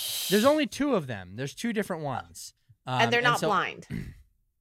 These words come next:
Speaker 1: No, they're not. They each have the little picture of the girl on the front.
Speaker 2: Okay.
Speaker 1: Um, so the second one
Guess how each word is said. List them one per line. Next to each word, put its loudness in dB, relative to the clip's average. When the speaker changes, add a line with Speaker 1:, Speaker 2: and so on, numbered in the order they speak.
Speaker 1:
No, 0
they're -2
not. -2
They 0
each -4
have 0
the -8
little -2
picture -4
of 0
the -4
girl 0
on -4
the -8
front. -12
Speaker 2:
Okay. -4
Speaker 1:
Um, -4
so -4
the 0
second 0
one -4